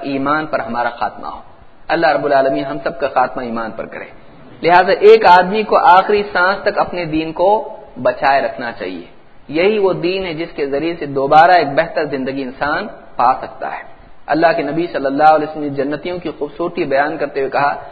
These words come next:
کہ سب سے پہلے جنت میں جو داخل ہوں گے، وہ بالکل چودہویں رات کے چاند کی طرح خوبصورت چہرے والے ہوں گے۔ کوئی بڑھاپا اس میں نہیں، نہ پیشاب، نہ پاخانہ، نہ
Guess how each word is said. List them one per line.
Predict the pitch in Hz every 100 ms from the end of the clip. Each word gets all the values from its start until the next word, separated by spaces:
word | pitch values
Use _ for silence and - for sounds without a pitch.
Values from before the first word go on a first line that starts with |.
| - -
کہ | 147 -
سب | 202
سے | -
پہلے | 175 165 170
جنت | 156 156 165 151
میں | 147
جو | 131 127
داخل | 131 127 139 170
ہوں | 156 131
گے، | 143 170 - - -
وہ | 135
بالکل | 160 175 175
چودہویں | 160 165 160 180 190
رات | 156 165 170
کے | 170 156 -
چاند | 156 180 175
کی |
طرح | 156 151 147
خوبصورت | 151 147 - 151 -
چہرے | 135 135
والے | 113 98 104
ہوں | - -
گے۔ | - - - _ - - - -
کوئی | 165 170
بڑھاپا | 143 151 151 - 143
اس | 143
میں | 139
نہیں، | 131 131
نہ | 131
پیشاب، | 156 151 - 147 139 131
نہ | 139
پاخانہ، | 143 139 139 156 156 139
نہ | 131